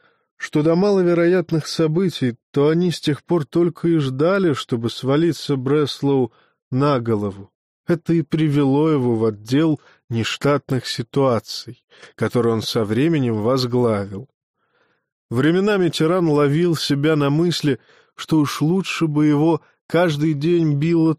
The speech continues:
током. Откинувшись на спинку кресла, он коснулся сенсора, запускавшего встроенные микромассажёры,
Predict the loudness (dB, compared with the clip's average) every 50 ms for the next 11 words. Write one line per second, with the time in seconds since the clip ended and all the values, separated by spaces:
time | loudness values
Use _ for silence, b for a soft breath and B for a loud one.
0 | _ -4 0 0 0 0 -2 -6 -12 -18 -16 -16 -16 -18 -20 _ _ _ _ _
1 | _ _ _ _ _ _ _ _ -8 -8 -8 -6 -4 -2 0 0 0 -2 -2 -4
2 | -4 -4 -4 -4 -4 -4 -4 -4 -4 -4 -4 -4 -6 -10 -10 -6 -2 0 0 0
3 | 0 0 -2 -2 -2 -2 b b b b b b b b b b _ 0 0 2
4 | 2 0 -2 0 0 -2 -2 -2 -2 0 0 0 0 0 -2 -4 -4 -4 -4 -2
5 | -2 0 0 0 -2 -2 -2 -2 0 0 0 0 -2 -4 -6 -6 -8 -6 -2 -2
6 | -2 -2 -2 -2 -2 0 0 -2 -2 -6 -12 -12 -6 -2 0 2 2 2 2 2
7 | 2 2 2 2 0 0 0 -2 -2 0 0 0 -2 -2 -2 0 0 0 0 0
8 | 0 0 0 0 -2 -4 -8 -12 -14